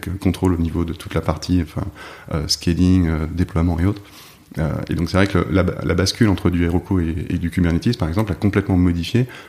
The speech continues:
même la façon de travailler des équipes de développement avec, euh, une, enfin, comment dire, une fluidité, une bien plus grande fluidité dans le cycle de dévelop-, de delivery. C'est-à-dire que chaque équipe avait accès à son propre environnement qui était complètement reconstruit, était capable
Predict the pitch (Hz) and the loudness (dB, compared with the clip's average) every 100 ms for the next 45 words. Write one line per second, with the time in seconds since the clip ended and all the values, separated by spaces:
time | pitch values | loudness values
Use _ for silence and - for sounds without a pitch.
0 | - 98 95 90 92 - 101 82 - 87 | 0 2 2 0 -4 0 0 0 0 2
1 | 87 104 98 85 - 87 82 80 82 - | 4 4 2 -2 -2 -2 -2 -2 0 0
2 | 123 - - - - 87 107 - - 87 | 0 -4 -20 -8 0 4 2 2 -6 -2
3 | 73 69 95 87 92 82 - - - 80 | -2 -2 0 2 0 0 -4 -8 -6 -6
4 | - 85 80 76 - 117 113 113 120 113 | -2 -4 -2 -6 -4 -2 0 2 0 0
5 | - _ - 85 92 95 131 143 110 104 | -6 _ -6 -4 -2 2 4 4 0 2
6 | 104 - 104 101 104 104 98 80 - 95 | 0 -2 -2 -2 0 2 2 -2 -2 0
7 | 90 85 85 85 80 78 80 80 90 - | 0 2 2 2 2 -2 -2 -2 -4 -6
8 | - - - - - - - - 85 85 | -12 -16 -16 -10 -10 -10 -16 -2 0 2
9 | 90 110 - - - _ - 87 82 - | 2 2 -2 -16 -20 _ -10 -2 -2 -2
10 | - - 190 95 - 104 82 85 85 - | 0 2 2 2 0 0 2 2 0 0
11 | 92 82 82 - 98 - 87 87 87 87 | 0 0 -2 0 0 2 2 4 4 4
12 | 87 - - - 92 90 85 85 87 - | 2 -2 -6 -4 -2 -2 0 -2 -2 -6
13 | - 92 92 90 92 85 85 87 | 0 2 2 -2 -6 -4 0 -2